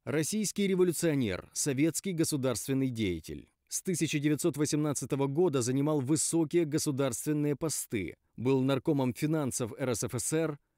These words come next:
ответственным секретарем Ц К Р К П Б, полномочным представителем С С С Р в Германии,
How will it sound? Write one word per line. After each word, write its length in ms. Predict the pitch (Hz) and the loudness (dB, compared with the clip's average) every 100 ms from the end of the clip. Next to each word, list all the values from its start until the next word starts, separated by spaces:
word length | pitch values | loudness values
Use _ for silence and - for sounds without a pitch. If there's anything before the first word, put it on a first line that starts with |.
| _ | _
ответственным 800 | 143 - 170 202 - 151 147 139 | -6 -2 0 0 0 0 2 0
секретарем 560 | - 139 143 147 160 135 | 0 0 0 2 2 0
Ц 160 | 143 | -2
К 200 | - 147 104 | -2 -4 -2
Р 140 | 120 | -4
К 120 | - | -4
П 140 | 120 113 | -2 0
Б, 320 | 117 147 156 - _ | 0 0 -4 -14 _
полномочным 680 | - 170 175 185 190 - 165 | 0 2 4 4 2 2 2
представителем 680 | 160 151 - 170 165 160 160 | 2 0 2 2 4 2 2
С 120 | 160 - | -2 -2
С 140 | 143 165 | 0 0
С 120 | - | 0
Р 120 | 156 | -2
в 60 | 117 | 0
Германии, 760 | 123 123 151 165 165 160 156 | 0 0 0 0 2 2 0